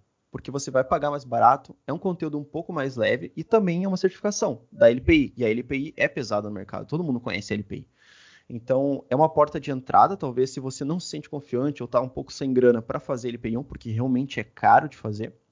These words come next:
tá? Mas essa é a minha recomendação. Se você tem, ah, interesse em se profissionalizar ma-, e, e mais a fundo em Linux, começa pela L P I um. Caso contrário, digamos assim, "Pô, eu quero trabalhar com redes", ou,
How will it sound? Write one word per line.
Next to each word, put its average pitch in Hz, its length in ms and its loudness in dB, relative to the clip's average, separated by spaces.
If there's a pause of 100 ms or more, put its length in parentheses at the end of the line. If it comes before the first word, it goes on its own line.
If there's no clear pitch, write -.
tá? - 180 -16 (1120)
Mas 139 220 2
essa 160 180 4
é - 20 -2
a 180 40 -4
minha 175 100 0
recomendação. 180 720 -2
Se - 140 -16
você 143 240 -10
tem, 190 360 -6 (460)
ah, 120 160 4
interesse 127 380 -4
em - 20 -12
se - 100 -16
profissionalizar 127 640 -6
ma-, 107 280 -6
e, 110 260 -14 (100)
e 120 80 -4
mais 131 240 0
a 156 60 -6
fundo 127 300 -6
em - 20 -4
Linux, 139 340 -10
começa 123 380 -6
pela 120 220 -2
L 113 100 -2
P 107 140 -4
I 104 80 -2
um. 143 120 -6 (380)
Caso 196 240 0
contrário, 151 460 2
digamos 139 280 -8
assim, 139 160 -10
"Pô, 156 180 -2
eu 131 60 0
quero 151 220 -10
trabalhar 156 840 0 (340)
com 160 460 -8
redes", 123 680 6
ou, 113 380 -8